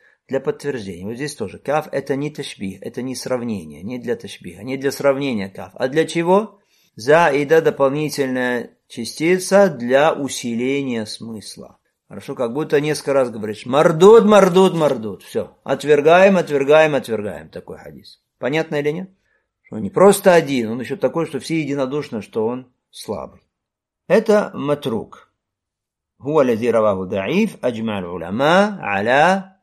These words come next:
дафи". То, что передал слабый, и учёные сошлись в отношении слабости. Значит, что исключается из понятия матрук, согласно определению автора, то, что передал не слабый. Если передал "не слабый", тогда это не будет называться "матрук" уже,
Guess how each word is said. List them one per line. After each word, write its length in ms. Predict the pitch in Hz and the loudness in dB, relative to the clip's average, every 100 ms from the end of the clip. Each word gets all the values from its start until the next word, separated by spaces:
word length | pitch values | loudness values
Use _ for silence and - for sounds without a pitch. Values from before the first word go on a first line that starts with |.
| - | -4
дафи". 600 | 117 92 78 - 80 76 | -2 -2 -6 -14 -16 -8
То, 160 | 127 | -8
что 160 | 113 98 | -6 -6
передал 340 | 104 92 95 | -6 -6 -10
слабый, 440 | - 135 175 180 123 | -2 0 0 -2 -6
и 20 | |
учёные 420 | 92 - 135 127 | -8 -6 -8 -8
сошлись 460 | - 90 127 143 - | -8 -10 -8 -10 -10
в 20 | |
отношении 600 | 95 90 127 127 127 - | -12 -12 -10 -10 -12 -16
слабости. 640 | - - - 71 - - _ _ _ _ _ | -12 -6 -6 -6 -18 -20 _ _ _ _ _
Значит, 520 | 110 175 185 139 160 | -2 2 4 2 -2
что 240 | 151 - 175 | -6 -2 -2
исключается 760 | - 135 113 113 87 85 - | -2 -6 -4 -4 -4 -6 -10
из 180 | 104 98 | -10 -10
понятия 460 | - 98 90 - 87 | -10 -8 -8 -10 -12
матрук, 600 | 80 - 123 220 - _ _ _ _ | -12 -6 -4 -4 -8 _ _ _ _
согласно 460 | _ 101 104 92 98 | _ -6 -6 -8 -10
определению 580 | 73 95 87 87 85 - | -12 -12 -10 -10 -10 -6
автора, 380 | 117 - 156 156 | -6 -4 -6 -4
то, 140 | 190 | -4
что 160 | 185 139 | -4 -6
передал 440 | 156 180 185 180 | -4 -2 -2 -2
не 420 | 151 165 180 160 | -2 0 2 2
слабый. 920 | - - 123 117 85 87 95 85 - _ _ _ _ _ _ | 2 -4 0 0 -2 -6 -10 -10 -18 _ _ _ _ _ _
Если 180 | 170 - | -14 -12
передал 420 | 151 147 131 120 | -6 -6 -2 -4
"не 300 | 113 120 147 | -4 -4 -4
слабый", 720 | 143 - 139 143 143 196 226 _ _ _ | -4 -2 2 2 2 -2 -4 _ _ _
тогда 240 | 107 110 | -8 -2
это 160 | 160 180 | 0 0
не 100 | 185 | -4
будет 180 | 165 127 | -4 -8
называться 440 | 101 101 95 - | -6 -6 -6 -6
"матрук" 460 | 98 95 104 104 104 | -10 -10 -12 -12 -12
уже, 340 | 104 117 120 | -8 -8 -10